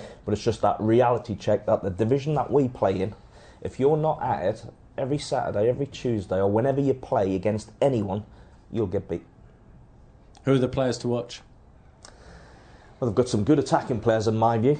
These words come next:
Speaker 1: You know, um, just looking at the side that played against Wi-, uh, Villa when they beat them. You know, Josh Windass, I quite like. Joe Garner,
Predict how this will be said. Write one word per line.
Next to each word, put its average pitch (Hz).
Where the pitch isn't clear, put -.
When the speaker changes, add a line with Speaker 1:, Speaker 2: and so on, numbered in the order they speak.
Speaker 1:
You 107
know, 104
um, 104
just 101
looking 107
at -
the -
side 110
that 107
played 107
against 104
Wi-, 113
uh, 104
Villa 117
when 104
they 107
beat 110
them. 123
You 113
know, 104
Josh 107
Windass, 117
I 104
quite 113
like. 107
Joe 104
Garner, 123